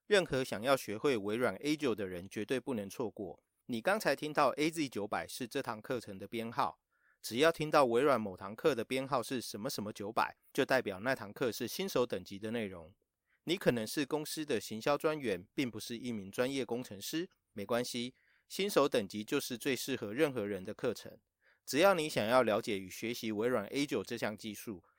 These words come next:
，A Z九百就是最适合你的入门课程。想象你是一名优秀的篮球运动员，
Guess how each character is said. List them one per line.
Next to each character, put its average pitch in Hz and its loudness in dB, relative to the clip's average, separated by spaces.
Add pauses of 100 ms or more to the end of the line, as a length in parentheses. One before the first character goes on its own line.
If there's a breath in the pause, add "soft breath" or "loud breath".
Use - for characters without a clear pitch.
(160 soft breath)
，A 143 2
Z 151 2
九 110 0
百 101 0
就 113 -6
是 110 -4
最 135 2
适 127 -2
合 107 -4
你 110 -4
的 95 -10
入 123 -4
门 101 -8
课 131 -2
程。 92 -10 (1120)
想 120 -2
象 214 6
你 190 0
是 160 -4
一 160 -2
名 110 0
优 143 2
秀 156 2
的 107 0
篮 92 -4
球 107 -4
运 107 -4
动 104 -6
员， 71 -18